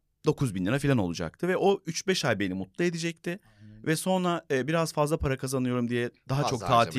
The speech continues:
Speaker 1: tatil, daha çok,
Speaker 3: başlayacaktın.
Speaker 1: e, işte Amerika bilmem yurt dışı yapacaktım. Ve yine başka bir girdaba girecektim. O
Speaker 2: Ve
Speaker 1: yüzden
Speaker 2: artık istifa etmen daha da zorlaşacak. Çünkü artık
Speaker 1: Tabii.
Speaker 2: bırakacağın şeyler paket çok daha
Speaker 1: E,
Speaker 2: büyüyor.
Speaker 1: yaş zaten ilerliyor.
Speaker 2: Yaş
Speaker 1: E,
Speaker 2: ilerlemiş.
Speaker 1: zaten Türkiye'de erkek,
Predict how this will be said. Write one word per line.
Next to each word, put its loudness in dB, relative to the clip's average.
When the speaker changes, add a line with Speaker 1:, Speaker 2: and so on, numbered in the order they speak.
Speaker 1:
tatil, -2
daha 4
çok, -2
Speaker 3:
başlayacaktın. -2
Speaker 1:
e, -2
işte -2
Amerika 0
bilmem 0
yurt -6
dışı -6
yapacaktım. -4
Ve 6
yine 2
başka 4
bir -2
girdaba 2
girecektim. -6
O 0
Speaker 2:
Ve 4
Speaker 1:
yüzden 2
Speaker 2:
artık -2
istifa 0
etmen 0
daha 4
da 4
zorlaşacak. 0
Çünkü -12
artık 4
Speaker 1:
Tabii. 2
Speaker 2:
bırakacağın 6
şeyler 4
paket 0
çok 0
daha 4
Speaker 1:
E, -4
Speaker 2:
büyüyor. 4
Speaker 1:
yaş 0
zaten 2
ilerliyor. -6
Speaker 2:
Yaş 0
Speaker 1:
E, 2
Speaker 2:
ilerlemiş. 2
Speaker 1:
zaten 2
Türkiye'de -4
erkek, 0